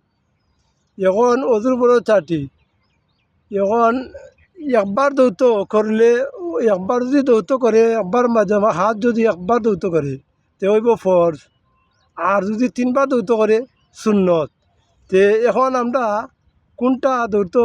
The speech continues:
করা উত্তম? সুন্নত দৌত করা উত্তম।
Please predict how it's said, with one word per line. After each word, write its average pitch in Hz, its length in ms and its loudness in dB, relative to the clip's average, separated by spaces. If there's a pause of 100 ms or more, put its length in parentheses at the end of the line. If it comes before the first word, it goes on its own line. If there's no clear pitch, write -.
(500)
করা 220 180 2
উত্তম? 165 440 -4 (1500)
সুন্নত 240 440 0
দৌত 277 240 2
করা 254 200 0
উত্তম। 208 520 0